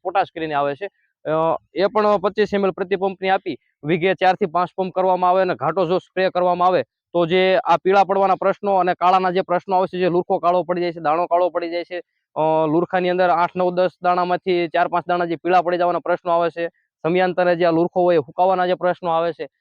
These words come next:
એની અંદર ખૂબ રાહત રહેશે અને ખેડૂત મિત્રોનો આ બે દવા ઉપર,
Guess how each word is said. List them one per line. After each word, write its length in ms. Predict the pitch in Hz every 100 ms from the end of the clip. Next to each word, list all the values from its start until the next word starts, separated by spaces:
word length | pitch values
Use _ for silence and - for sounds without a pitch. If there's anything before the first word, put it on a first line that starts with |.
| _ -
એની 140 | 180
અંદર 160 | 185 185
ખૂબ 260 | - 196
રાહત 280 | 170 185 180
રહેશે 220 | 190 185
અને 120 | 185
ખેડૂત 240 | 175 185 180
મિત્રોનો 320 | 185 180 185
આ 100 | 165
બે 160 | 170 175
દવા 200 | 180 175
ઉપર, 320 | 170 185